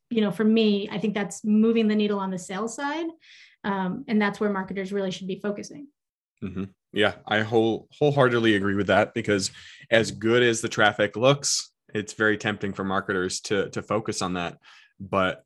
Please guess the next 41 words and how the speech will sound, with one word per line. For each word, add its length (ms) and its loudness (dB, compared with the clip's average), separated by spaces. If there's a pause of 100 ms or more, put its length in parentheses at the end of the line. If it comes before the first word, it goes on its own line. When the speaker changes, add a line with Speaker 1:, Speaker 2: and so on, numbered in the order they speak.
(140)
Speaker 2:
I 140 2
am 320 -4
in 120 -6
the 60 -6
camp 280 -6
of 120 -12
quality 400 -2
over 140 -8
quantity 360 -6
for 160 -12
sure. 400 -4 (340)
Um, 420 -8
definitely 280 -6
with 140 -6
you 140 -8
on 80 -8
that. 260 -6 (580)
<laughs> 120 -2 (1040)
Um, 540 2 (220)
the 120 -2
last 200 6
question 240 0
I 40 0
have 160 -2
for 120 -6
you 480 -4
is, 800 0
you 200 -4
guys, 600 2
one 160 -2
of 80 -2
the 100 0
last 300 2
steps, 500 -4
and 140 -2
it, 160 -6
obviously 340 2
this 160 -2
is 80 -4
a 80 -4
continual 920 -4